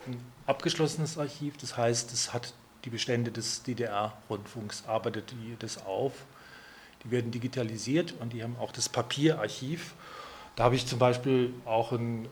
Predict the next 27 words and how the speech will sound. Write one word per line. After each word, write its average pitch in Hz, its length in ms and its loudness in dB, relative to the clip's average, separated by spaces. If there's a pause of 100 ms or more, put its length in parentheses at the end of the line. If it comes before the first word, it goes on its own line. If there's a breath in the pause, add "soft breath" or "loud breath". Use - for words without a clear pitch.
einen 110 840 -4
Ordner 117 340 4
gefunden 120 560 0
zu 117 160 -4
Radio 110 380 2
Dreieckland. 104 760 -2
Also 104 160 -10
die 113 140 0
haben 120 100 2
in 113 60 0
der 117 80 2
D 120 160 2
D 123 80 2
R, 98 120 -2
haben 117 260 2
sich - 180 -8
auch 110 140 -6
mit 117 120 -6
freien 104 280 -4
Radios 101 460 2
damals 110 360 0
beschäftigt. 123 500 -8 (1160 loud breath)
Äh, 113 200 8 (480 loud breath)
da 123 300 6 (340)
generell 139 460 10
bei 160 140 12
dem 143 180 6